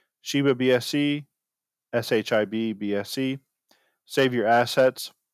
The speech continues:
S Y A, Pink Pan-, Pink Panda, Pink Panda, Safe Trees, G M R Finance, Porn Rocket, Safe Moon, Football Stars, N A Box,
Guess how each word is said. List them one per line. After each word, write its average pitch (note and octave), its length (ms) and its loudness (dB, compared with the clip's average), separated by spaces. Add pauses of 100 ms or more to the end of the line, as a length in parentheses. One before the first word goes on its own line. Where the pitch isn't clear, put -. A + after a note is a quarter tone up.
(380)
S G#2+ 160 -8
Y G#2+ 180 -4
A, C3 460 -2
Pink A#2+ 220 -16
Pan-, C3+ 260 -2 (300)
Pink C#3 240 -8
Panda, B2 520 -2 (380)
Pink D3 240 -8 (240)
Panda, A#2 500 -2 (840)
Safe C#3 400 0
Trees, C#3 640 -2 (360)
G C3+ 220 2
M D3+ 120 2
R C#3+ 160 4
Finance, A2+ 840 -2 (220)
Porn E3 380 2
Rocket, F#2+ 560 -6 (460)
Safe C#3+ 420 2
Moon, D3 540 -2
Football D3+ 480 2
Stars, B2+ 760 2 (640)
N C3+ 160 0
A C#3+ 140 4
Box, B2 640 2